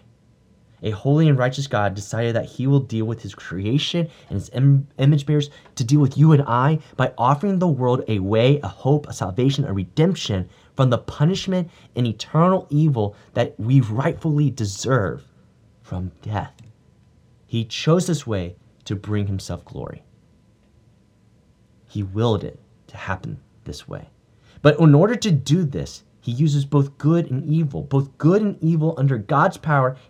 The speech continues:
and control being used to bring glory to himself. How is this paradox revealed and signified? How is this accomplished? Where do we see this?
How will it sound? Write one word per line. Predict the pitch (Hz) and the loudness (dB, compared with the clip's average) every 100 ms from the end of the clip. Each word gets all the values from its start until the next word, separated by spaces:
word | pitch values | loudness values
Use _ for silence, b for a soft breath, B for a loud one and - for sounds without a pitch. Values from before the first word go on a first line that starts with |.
| _ | _
and | - 180 | -4 -2
control | 185 151 - 123 127 B | -2 -4 -2 -4 -6 B
being | - 143 131 | 0 4 4
used | 143 139 | 2 0
to | |
bring | 117 127 98 | -4 -2 -4
glory | 110 131 147 147 127 | -4 0 4 2 0
to | - | -4
himself. | 101 92 - 139 - - _ b b b b | -6 -6 -8 -8 -8 -10 _ b b b b
How | - 151 185 196 | -2 2 2 2
is | 151 | 0
this | 165 165 | 0 -2
paradox | - - 147 147 135 139 | -2 0 2 2 0 -2
revealed | 117 98 90 110 139 151 | -6 -6 -4 0 0 0
and | 107 98 | -4 -8
signified? | - 139 160 160 165 160 151 b b | -4 -2 -2 -2 -2 -2 -6 b b
How | - 131 147 | 0 4 4
is | 147 135 | 2 0
this | 147 143 | 0 0
accomplished? | 113 - 123 139 156 165 - - _ _ _ _ _ _ _ _ _ _ _ _ _ _ | -4 -4 -4 -4 -8 -8 -10 -18 _ _ _ _ _ _ _ _ _ _ _ _ _ _
Where | 131 | 0
do | 151 | 2
we | 175 | 0
see | 156 - - 147 | -2 -6 -4 -2
this? | 156 180 170 - | -2 -6 -8 -16